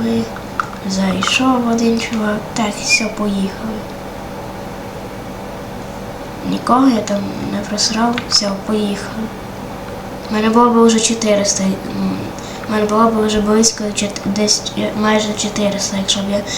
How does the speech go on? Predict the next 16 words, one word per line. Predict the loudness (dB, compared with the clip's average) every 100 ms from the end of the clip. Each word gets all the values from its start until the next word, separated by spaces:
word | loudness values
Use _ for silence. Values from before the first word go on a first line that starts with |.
| -6 -6 -2
не | 0
попав | 0 2 2 4
би | 2
туди. | 0 -2 0 0 -2 -6 -8 -10 -10 -8 -8 -8 -10 -8 -8 -8 -8 -8 -8 -8 -8 -6
В |
ту | 0 2 2
міні-аварію, | 4 4 4 4 4 4 4 4 2 0 0
блін. | 0 0 -2 -8 -10 -10 -10 -10 -10 -10 -10 -10 -10 -10 -10 -8 -8 -8 -8 -10 -10 -10 -10 -10 -8 -8 -8 -8 -8 -8 -8 -8 -8 -10 -10 -12 -12 -12 -12 -12 -12 -12 -12 -12 -2
А | 4
мені | 6 6
ще | 4 2
плюсом | 4 6 4 2
заправитись | 0 2 2 4 2 -2 -2 -2
надо | -2 -2 0 0 0
буде. | 0 -2 -4 -8 -10 -10 -10 -10 -10 -10 -10 -10 -10 -6 -2
Еге. | 0 2 4 4 4 4 2